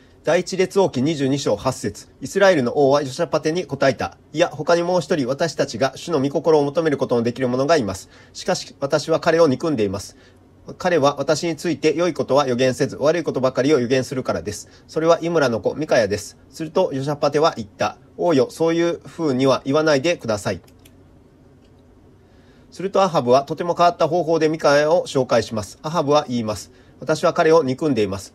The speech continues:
するとヨシャパテはアハブに言います。「神の人を憎んでいるなんて本気ではありませんね。主の働きの中で私はいつでも正しい敵を持っていたという事実を誇りに思ってきました。正しい敵を持つことは正しい友を持つことと同様に良いことです。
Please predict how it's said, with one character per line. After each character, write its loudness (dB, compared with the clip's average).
す -14
る -8
と 0
ヨ -6
シ -4
ャ 0
パ -2
テ -2
は 2
ア -2
ハ -4
ブ -2
に -4
言 -4
い -4
ま -6
す。 -18
「神 -6
の 0
人 0
を 0
憎 -4
ん -2
で 2
い 0
る -2
な -2
ん -6
て -6
本 -4
気 -10
で 4
は 6
あ 4
り 0
ま -2
せ -4
ん -4
ね。 -4
主 -8
の 0
働 0
き -6
の 2
中 2
で 2
私 -2
は 6
い -2
つ -16
で -2
も 2
正 2
し -4
い -4
敵 -2
を 4
持 2
っ -10
て -2
い 0
た 0
と 0
い 4
う 0
事 -2
実 0
を 4
誇 -2
り 0
に -2
思 -2
っ -2
て -10
き -10
ま -4
し -12
た。 -8
正 -2
し -
い -10
敵 -2
を 4
持 0
つ -6
こ -10
と -4
は 0
正 0
し -2
い -8
友 2
を 2
持 -2
つ -10
こ -8
と -10
と 2
同 4
様 4
に 0
良 2
い -2
こ -6
と -6
で -6
す。 -14